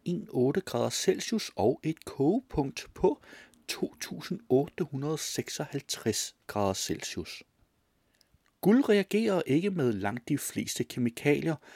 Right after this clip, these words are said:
men angribes dog af klor, fluor, kongevand og cyanid. Salpetersyre, som ellers kan opløse andre metaller, bruges til at bekræfte, om et materiale indeholder guld.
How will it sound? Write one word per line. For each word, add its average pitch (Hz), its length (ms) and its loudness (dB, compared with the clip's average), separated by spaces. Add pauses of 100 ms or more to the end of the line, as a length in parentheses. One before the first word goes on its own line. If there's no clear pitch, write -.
(160)
men 151 240 0
angribes 160 640 0
dog 117 300 6
af 110 280 -2
klor, - 460 4
fluor, 127 520 -6 (400)
kongevand 151 600 0
og 104 240 -2
cyanid. 113 520 0 (840)
Salpetersyre, 214 960 2
som 120 280 -2
ellers 165 220 0
kan - 160 -6
opløse 135 480 0 (100)
andre 139 300 0
metaller, 196 440 0 (540)
bruges 151 340 0
til - 260 -2
at 139 100 -2
bekræfte, 185 640 -2 (300)
om 107 220 0
et 127 260 -4
materiale 120 680 2 (100)
indeholder 120 460 -2 (140)
guld. 95 220 -4